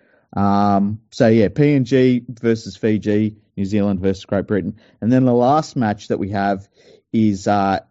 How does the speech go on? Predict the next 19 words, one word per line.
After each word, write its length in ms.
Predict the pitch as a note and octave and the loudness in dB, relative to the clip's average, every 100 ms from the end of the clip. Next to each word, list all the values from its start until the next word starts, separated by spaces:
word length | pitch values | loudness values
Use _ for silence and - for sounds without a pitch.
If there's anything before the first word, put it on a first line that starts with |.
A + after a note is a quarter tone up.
| _ - | _ -6
in, 240 | G#2+ G2 - | -4 -4 -4
at 160 | A2+ | -4
P 180 | - A#2+ | -2 -2
N 80 | A2 | -2
G 180 | G#2+ G#2 | 0 -2
Football 360 | G#2 A#2+ B2 G#2 | -2 -4 -2 -4
Stadium. 440 | - G2+ G2 A2 | -2 -2 0 -2
That's 220 | A2 A2+ | -2 -2
on 120 | C3+ | -4
November 360 | A2 F2+ F#2+ F#2 | -2 -2 -4 -6
sixteenth, 680 | - G2+ - - G2 F2+ - | -6 -10 -6 -4 -2 -2 -6
and 180 | F#2+ | -4
that's 160 | G2 F#2+ | -4 -6
P 240 | - G#2 | -6 -2
N 80 | G2 | -2
G 220 | E2+ F#2+ | 0 -2
versus 500 | E2+ F2+ F#2 F#2+ F2+ | -2 -4 -4 -4 -12
Great 420 | - F#2+ F2+ F2 - | -6 -2 0 -2 -4
Britain. 480 | F2 - F2 D#2+ | -8 -8 -10 -14